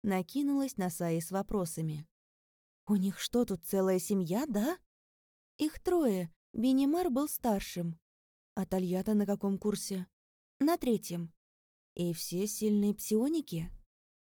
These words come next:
"Быть инфернами сложно. Среди них чаще всего открываются самые сильные способности".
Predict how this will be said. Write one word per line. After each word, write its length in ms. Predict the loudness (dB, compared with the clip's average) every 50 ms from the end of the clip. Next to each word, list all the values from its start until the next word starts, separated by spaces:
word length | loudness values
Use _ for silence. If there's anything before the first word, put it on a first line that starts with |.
| _ _ _ _ _ _ _
"Быть 360 | -2 0 0 0 -2 0 0
инфернами 580 | 0 0 2 2 0 2 2 4 4 4 4 2
сложно. 720 | 0 -2 -2 0 2 2 2 0 0 -2 -2 -4 -6 -10 _ _ _ _ -10 -6
Среди 320 | -2 0 0 2 2 2
них 240 | 4 4 2 2 -2
чаще 360 | -2 -2 -2 0 0 -2 -4
всего 380 | -4 -4 -2 -2 0 0 2 2
открываются 800 | 2 0 -2 -4 -4 -4 -2 0 0 0 0 0 -2 -4 -6 -6
самые 480 | -4 -2 0 2 2 2 2 0 -2
сильные 460 | -4 -2 -2 0 0 0 0 0 -2
способности". 1040 | -4 -4 -4 -6 -6 -4 -2 -4 -2 -2 -2 -2 -4 -4 -6 -8 -8 -8 -8 -8